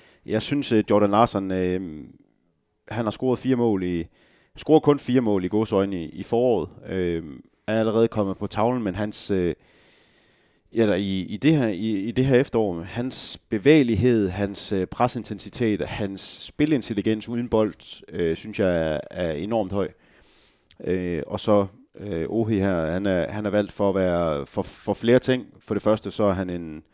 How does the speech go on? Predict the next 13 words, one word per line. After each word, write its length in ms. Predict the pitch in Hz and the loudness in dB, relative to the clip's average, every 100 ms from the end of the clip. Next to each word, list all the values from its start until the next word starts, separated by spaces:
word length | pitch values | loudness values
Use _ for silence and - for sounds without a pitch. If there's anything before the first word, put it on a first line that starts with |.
| _ _ _ _ _ - | _ _ _ _ _ -14
en 180 | 101 92 | -8 -4
vanvittig 360 | 107 120 98 | -2 -2 0
dygtig 240 | 110 - 92 | -2 0 -2
afslutter. 380 | 117 - 113 95 _ - | -2 -2 -6 -6 _ -10
Øh, 300 | 90 85 78 76 71 _ - | -6 -4 -6 -8 -14 _ -8
jeg 140 | 87 | -6
faldt 220 | 101 98 | -4 -2
over, 200 | 92 85 | -2 -2
at, 240 | 78 - - _ _ _ _ _ _ _ _ - | -2 -6 -18 _ _ _ _ _ _ _ _ -8
at, 380 | 85 87 - 95 | -6 -6 -6 -4
øh, 400 | 92 87 85 80 78 - | -2 -2 -4 -6 -12 -12
han... 300 | 95 92 92 | -8 -8 -6
Øh, 400 | 90 85 80 | -4 -4 -4